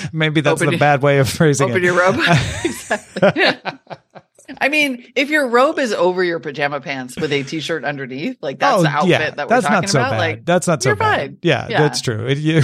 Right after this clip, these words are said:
Speaker 1: <laughs> we're not talking about people just ro-, robe only.
Speaker 2: I don't think it's, like, a commando robe thing. I think it's, like, the robe is your jacket.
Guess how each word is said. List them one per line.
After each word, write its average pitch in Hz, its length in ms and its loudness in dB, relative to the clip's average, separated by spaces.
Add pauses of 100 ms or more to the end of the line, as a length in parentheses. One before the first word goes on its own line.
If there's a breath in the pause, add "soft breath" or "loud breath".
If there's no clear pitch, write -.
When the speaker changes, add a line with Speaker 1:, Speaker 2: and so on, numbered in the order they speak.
(120)
Speaker 1:
<laughs> 113 120 0
we're 185 100 6
not 170 260 2
talking 147 300 2
about 123 260 0
people 113 340 -2 (280 loud breath)
just 117 280 -4
ro-, 123 320 -2
robe 127 360 2
only. 104 520 0 (260)
Speaker 2:
I 143 240 4
don't 240 140 0
think 240 140 2
it's, - 120 0
like, 165 180 2
a 151 80 -2
commando 135 460 -4
robe 123 360 -6
thing. 120 160 -4
I 120 140 -6
think 131 200 -6
it's, 127 120 -8
like, 131 180 -4
the 135 80 -6
robe 147 400 0
is 131 160 -4
your 127 100 -6
jacket. 123 420 -6